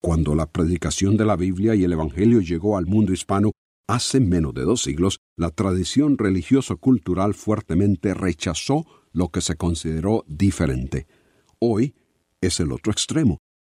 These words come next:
Las nuevas generaciones ávidamente acogen el libertinaje procedente del llamado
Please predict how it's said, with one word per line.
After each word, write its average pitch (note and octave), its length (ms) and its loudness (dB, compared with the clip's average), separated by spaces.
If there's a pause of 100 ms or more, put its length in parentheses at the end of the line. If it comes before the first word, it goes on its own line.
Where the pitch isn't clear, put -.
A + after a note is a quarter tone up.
(120)
Las F#2 240 -2
nuevas A#2 380 -2
generaciones F2+ 800 -2
ávidamente G2+ 920 -2
acogen A#2 640 -2
el A2+ 160 2
libertinaje E2+ 720 -2
procedente F2 640 -2
del E2 180 2
llamado G2+ 420 0